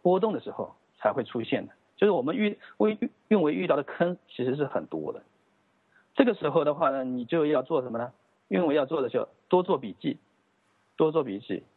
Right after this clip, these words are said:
要能够做到温故而知新。那我这边的话就是说，呃，反正我这边还有我要求我的团队，其实都是用 Wiki 来，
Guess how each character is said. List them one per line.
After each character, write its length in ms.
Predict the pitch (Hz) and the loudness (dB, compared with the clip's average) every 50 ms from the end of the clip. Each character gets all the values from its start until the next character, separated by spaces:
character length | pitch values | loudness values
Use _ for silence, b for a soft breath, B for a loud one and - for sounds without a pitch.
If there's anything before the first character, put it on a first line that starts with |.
| _ _ _ _ _ _ - - | _ _ _ _ _ _ -2 2
要 120 | - 156 | 2 4
能 180 | 139 127 131 147 | 4 2 0 -2
够 160 | 160 165 156 | 0 0 0
做 160 | 143 - 170 | 0 0 2
到 300 | 156 160 151 139 - - - _ _ _ _ _ _ _ _ _ | 2 2 2 0 -2 -4 -8 _ _ _ _ _ _ _ _ _
温 220 | 175 170 170 170 | 2 2 2 2
故 120 | 156 190 | 0 0
而 160 | 170 127 107 113 | 2 2 0 0
知 160 | - 131 127 | -4 -6 -4
新。 260 | - 135 123 127 139 - _ _ _ _ _ _ _ _ _ | 0 0 0 0 -2 -8 _ _ _ _ _ _ _ _ _
那 140 | _ - 175 | _ 0 0
我 160 | 160 135 110 | 2 2 0
这 160 | - - 202 196 | 0 2 2 2
边 140 | 180 180 | 2 2
的 100 | 180 190 | 2 0
话 160 | 185 196 151 139 | 0 0 0 2
就 120 | 147 147 | 0 0
是 80 | 135 - | 0 0
说， 220 | 147 135 135 127 - - _ _ | 0 0 0 0 -2 -10 _ _
呃， 340 | - - - 127 120 113 - - _ _ _ _ _ - - - | -8 -6 -4 -4 -4 -4 -6 -10 _ _ _ _ _ -20 -20 0
反 180 | - 156 135 139 | 0 2 2 2
正 240 | 139 147 147 147 127 | 0 0 0 0 0
我 300 | 123 113 107 95 87 - - _ | 0 0 0 -2 -2 -6 -4 _
这 120 | - 165 143 | 2 2 2
边 360 | 135 139 139 139 135 139 139 - b b b b b b b b _ | 4 0 0 0 0 -4 -6 -8 b b b b b b b b _
还 160 | _ - 123 | _ 0 2
有 100 | 135 143 | 2 2
我 140 | 127 120 104 | 0 0 0
要 220 | 131 147 151 156 147 | 2 2 2 2 0
求 100 | - 123 | 0 0
我 100 | 113 117 | 0 0
的 60 | 117 | -4
团 260 | - - - 87 110 | -4 -2 -4 -4 0
队， 260 | 110 131 120 - - - _ _ _ _ _ _ _ | 0 0 0 -2 -6 -10 _ _ _ _ _ _ _
其 140 | - - 123 | -4 -2 -2
实 60 | 127 | 0
都 140 | 135 151 143 | 2 0 0
是 100 | 131 151 | 2 2
用 180 | 143 139 123 120 | 0 0 0 0
Wiki 360 | 139 160 160 - - - 117 | 0 -2 -2 -2 -2 -2 0
来， 160 | 90 73 - | 2 2 0